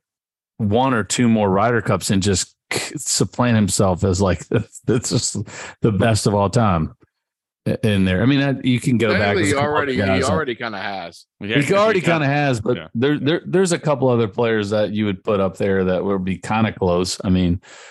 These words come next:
Speaker 1: I know Nick Faldo, Nick Faldo had a pretty decent Ryder Cup career, right?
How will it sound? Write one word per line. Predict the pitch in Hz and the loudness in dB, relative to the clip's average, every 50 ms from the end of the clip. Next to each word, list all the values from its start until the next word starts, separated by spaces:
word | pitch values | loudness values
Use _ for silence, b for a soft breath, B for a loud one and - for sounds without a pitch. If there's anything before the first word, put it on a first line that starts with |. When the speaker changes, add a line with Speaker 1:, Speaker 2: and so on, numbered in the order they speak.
| B B B B | B B B B
Speaker 1:
I | 110 | 2
know | 110 120 117 | 2 4 4
Nick | 113 113 104 - | 4 2 0 0
Faldo, | - 113 104 107 107 104 98 101 - - | 0 0 2 2 2 2 2 0 0 0
Nick | 104 101 110 98 | 2 2 2 2
Faldo | - 107 101 104 123 117 104 | 0 0 2 2 2 2 2
had | 90 95 95 90 | 2 2 2 0
a | 87 | -2
pretty | 82 - - 104 95 90 | -2 -2 -2 0 0 0
decent | 80 95 92 87 - - 95 85 85 | 0 0 0 0 2 0 0 0 0
Ryder | 98 95 87 85 85 - | 0 0 0 0 -2 -2
Cup | - 95 85 80 - - _ _ _ _ _ _ _ _ _ _ _ _ _ _ _ _ _ _ _ _ _ _ - | -2 -2 -2 -4 -6 -12 _ _ _ _ _ _ _ _ _ _ _ _ _ _ _ _ _ _ _ _ _ _ -4
career, | - 110 98 95 90 90 92 90 | 0 0 2 2 2 2 2 2
right? | 87 87 87 92 104 123 98 | 2 2 2 2 0 0 -2